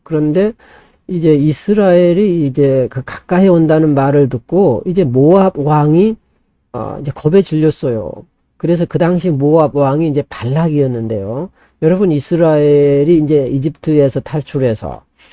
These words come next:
어, 이제 가나안으로 들어가는 과정에서 전쟁을 하지 않습니까? 그래서 그 이제 모압 왕도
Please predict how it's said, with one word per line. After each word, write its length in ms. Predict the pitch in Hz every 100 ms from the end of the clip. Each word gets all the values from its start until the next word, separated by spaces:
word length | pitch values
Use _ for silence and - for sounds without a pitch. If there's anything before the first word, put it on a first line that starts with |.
| _ _ _
어, 220 | 107 101 82
이제 240 | 160 147
가나안으로 680 | 139 - 139 147 143 143 135
들어가는 460 | - 135 131 127 127
과정에서 680 | 120 127 127 123 113 120 113 _ _ _
전쟁을 540 | - 151 143 139 131
하지 160 | 123 127
않습니까? 600 | 117 113 120 113 180 202 _ _ _
그래서 340 | - 202 208 180
그 440 | 190 185 185 -
이제 140 | 180 180
모압 560 | 135 151 165 170 165
왕도 760 | 143 127 131 139 139 120 147 247